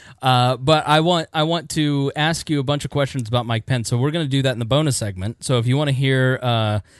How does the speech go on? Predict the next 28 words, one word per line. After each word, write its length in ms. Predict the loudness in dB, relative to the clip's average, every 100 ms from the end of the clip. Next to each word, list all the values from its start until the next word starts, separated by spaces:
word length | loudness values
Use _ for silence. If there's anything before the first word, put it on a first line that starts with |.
| -10
an 100 | -8
insider's 560 | -4 -4 0 0 0 -2
account 320 | 0 0 0 -2
of 140 | -2
Mike 260 | 0 -2 0
Pence 280 | 0 0
and 100 | -2
what 140 | -2 0
he's 160 | -2
truly 360 | -4 -6 -2 0
like, 320 | 0 0 -2
then 120 | -2
you're 100 | 0
gonna 140 | 0 0
have 140 | -2
to 80 | -4
sign 220 | -4 -2
up 120 | -2 -4
at 120 | -2
Patreon, 640 | -2 0 0 0 0 -4 -8 -20 -20 -20 -14
uh, 120 | -10 -2
patreon 460 | -2 0 -2 0
dot 180 | 0 -2
com 260 | -2 -2 -2
slash 340 | -2 -2 -2
we 100 | -2
are 60 | 0
libertarians. 840 | -2 -4 -4 -2 -2 -4 -4 -10